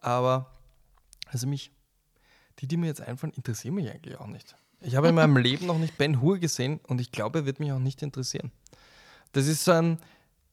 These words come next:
Speaker 1: ähm, ähm, ähm, Gone with the Wind, vom Winde verweht.
Speaker 2: Ja.
Speaker 1: Exakt das Gleiche. Ich weiß, dass der Satz, ähm, „Frankly, my dear, I don't give a damn“ vorkommt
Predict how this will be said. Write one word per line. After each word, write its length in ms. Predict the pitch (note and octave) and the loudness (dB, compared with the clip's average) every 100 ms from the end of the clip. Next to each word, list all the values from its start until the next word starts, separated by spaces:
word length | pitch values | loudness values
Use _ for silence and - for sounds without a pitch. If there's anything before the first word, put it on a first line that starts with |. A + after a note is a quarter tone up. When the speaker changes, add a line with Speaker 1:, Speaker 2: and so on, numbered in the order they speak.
| _ _ _ | _ _ _
Speaker 1:
ähm, 920 | - B2+ B2+ B2+ B2 A#2+ A#2 A#2 A#2 - | -4 0 2 0 0 0 0 0 -2 -4
ähm, 240 | A2 G#2+ A#2 | -4 -4 -4
ähm, 320 | A2 G#2+ G#2 _ _ _ - _ - | -4 -4 -6 _ _ _ -20 _ 4
Gone 220 | B2 C3 | 6 6
with 120 | B2+ | 4
the 100 | - | 0
Wind, 280 | C3 G3+ - - | 0 0 -2 -8
vom 140 | - C3+ | -4 -2
Winde 160 | D3+ | -2
verweht. 400 | D3+ C#3+ D3 - _ | 0 2 2 -2 _
Speaker 2:
Ja. 220 | G#3+ G#3 A#3 - G#4+ - | -8 -8 -8 -16 -18 -12
Speaker 1:
Exakt 420 | - C#3 - C#3 | -12 -8 -6 -4
das 100 | C#3 | -6
Gleiche. 400 | - C3+ B2+ A2 - _ | -2 -2 -2 -8 -14 _
Ich 220 | - - - - - - - | -12 -12 -14 -20 -20 -20 -12
weiß, 360 | C3 A#2+ C#3+ | -2 0 0
dass 180 | - C#3 | -2 -2
der 140 | D3 | 0
Satz, 460 | C3+ C3 B2+ - - | 2 4 2 -2 -6
ähm, 480 | C3+ B2+ B2 B2 B2+ B2+ | -2 0 0 0 -4 -6
„Frankly, 340 | - B2 C#3 | -4 -4 -2
my 160 | C3+ B2+ | 0 0
dear, 280 | B2 B2+ A#2 | 2 2 4
I 20 | |
don't 200 | A#2 A#2+ | 2 0
give 160 | B2 | 0
a 40 | A#2 | 0
damn“ 260 | - A#2+ | 2 2
vorkommt 560 | C3+ E3 E3 - F#3+ G3+ | 2 2 2 2 0 -2